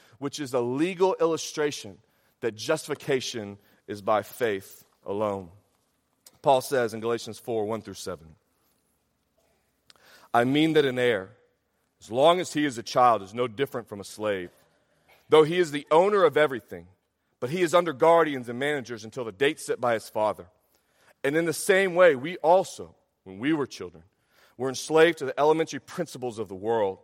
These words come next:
But when the fullness of time had come, God sent forth his son, born of a woman,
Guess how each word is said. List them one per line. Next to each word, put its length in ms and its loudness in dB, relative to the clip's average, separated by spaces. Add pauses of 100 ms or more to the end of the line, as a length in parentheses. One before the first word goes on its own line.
(560)
But 100 6
when 120 4
the 80 2
fullness 460 4
of 80 -4
time 320 0
had 180 -6
come, 300 -2
God 300 6
sent 260 -6
forth 240 -2
his 120 -14
son, 440 0 (240)
born 320 8
of 100 6
a 60 4
woman, 400 0